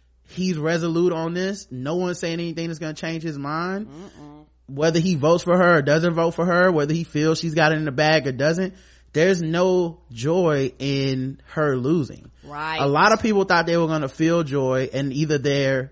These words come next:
Speaker 1: being quiet because they suddenly realized, "I should be ashamed of watching these black people suffer
Speaker 2: Right.
Speaker 1: so that I could be right on the internet," or they realized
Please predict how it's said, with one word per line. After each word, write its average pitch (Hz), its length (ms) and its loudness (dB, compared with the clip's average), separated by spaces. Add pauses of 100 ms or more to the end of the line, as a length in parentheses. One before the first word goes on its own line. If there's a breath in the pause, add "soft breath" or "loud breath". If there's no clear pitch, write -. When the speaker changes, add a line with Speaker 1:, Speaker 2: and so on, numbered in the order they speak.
Speaker 1:
being 147 320 0
quiet 175 460 4
because 139 220 -4
they 135 120 -2
suddenly 160 420 -2
realized, 135 600 -2 (720 soft breath)
"I 165 140 4
should 170 200 -2
be 151 140 2
ashamed 135 880 -2 (120)
of 131 160 -4
watching 139 380 -2
these 135 160 -6
black 135 280 -4
people 120 240 -6
suffer 123 640 -4 (100)
Speaker 2:
Right. - 360 -20
Speaker 1:
so 151 240 -2
that 139 120 -2
I 147 120 2
could 139 180 -4
be 139 160 -2
right 127 340 0
on 131 200 -4
the 120 120 -6
internet," 117 600 -6 (480)
or 160 520 4 (540)
they 156 280 0
realized 160 640 0